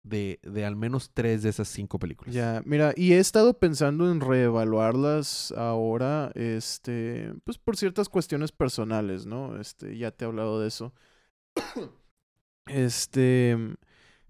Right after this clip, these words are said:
Speaker 2: pero siempre, siempre me han aburrido mucho desde
Speaker 1: Ya.
Speaker 2: chiquito, siempre me han aburrido mucho y se me han hecho tetísimas.
Speaker 1: Eh, tal vez es nuestra
Speaker 2: Para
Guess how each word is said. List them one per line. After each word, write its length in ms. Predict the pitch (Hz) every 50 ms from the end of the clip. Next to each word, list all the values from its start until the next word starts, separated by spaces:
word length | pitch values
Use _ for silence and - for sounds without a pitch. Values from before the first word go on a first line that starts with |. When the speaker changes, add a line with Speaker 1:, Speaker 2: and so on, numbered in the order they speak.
| _ _ _
Speaker 2:
pero 560 | - 143 143 139 143 143 143 139 135 127 113 -
siempre, 920 | - - - - - 135 139 139 143 139 - 147 156 156 160 160 135 -
siempre 480 | - - - 127 127 127 120 - 143 147
me 120 | 143 135
han 100 | 135 135
aburrido 460 | 143 147 143 135 123 127 127 127 135
mucho 340 | 135 131 127 123 - 139 123
desde 300 | 127 127 135 127 123 127
Speaker 1:
Ya. 220 | 101 95 92 90 90
Speaker 2:
chiquito, 320 | 87 85 - - 131 -
siempre 360 | - - - 135 131 131 - 143
me 100 | 143 143
han 80 | 143
aburrido 320 | 147 143 143 135 143 143 143
mucho 240 | 139 131 - -
y 40 | 131
se 140 | 123 - 127
me 120 | 123 120
han 100 | 117 120
hecho 480 | 123 117 - - 143 147 147 147 - - _ _ _ _ _ _ _ _ _ _ _ _ _ _
tetísimas. 760 | 123 113 - 131 127 - - 135 117 110 107 - - - - - - - - - - -
Speaker 1:
Eh, 60 | 160
tal 220 | - - 160 170
vez 120 | 196 196 202
es 60 | 220
nuestra 220 | 220 202 - 185
Speaker 2:
Para 120 | 151 135